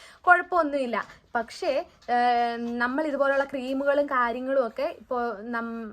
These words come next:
ആ, മറ്റുള്ള ആഡ്സ് അത് ഇതൊക്കെ കണ്ട് വാങ്ങിക്കുവാണെന്നുണ്ടെങ്കിൽ, ഏ, ഒരുപാട് നല്ല പ്രൊഡക്റ്റുകളുണ്ട്, എല്ലാം ഞാൻ കുറ്റം പറയല്ല, നല്ല പ്രൊഡക്റ്റുകൾ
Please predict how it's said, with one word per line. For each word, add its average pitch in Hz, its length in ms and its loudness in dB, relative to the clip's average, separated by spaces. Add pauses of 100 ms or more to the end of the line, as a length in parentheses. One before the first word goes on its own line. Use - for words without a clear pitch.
ആ, 233 40 -4 (140)
മറ്റുള്ള 247 340 -2 (220)
ആഡ്സ് 233 340 -4
അത് 214 140 -6
ഇതൊക്കെ 240 260 -8
കണ്ട് 240 260 -6
വാങ്ങിക്കുവാണെന്നുണ്ടെങ്കിൽ, 226 1000 -6 (460)
ഏ, - 20 0 (640)
ഒരുപാട് 320 520 8 (100)
നല്ല 302 300 6
പ്രൊഡക്റ്റുകളുണ്ട്, 277 920 2 (240)
എല്ലാം 262 320 -2
ഞാൻ 277 140 -4
കുറ്റം 269 300 -4
പറയല്ല, 240 260 -2 (140)
നല്ല 254 280 0
പ്രൊഡക്റ്റുകൾ 269 460 -2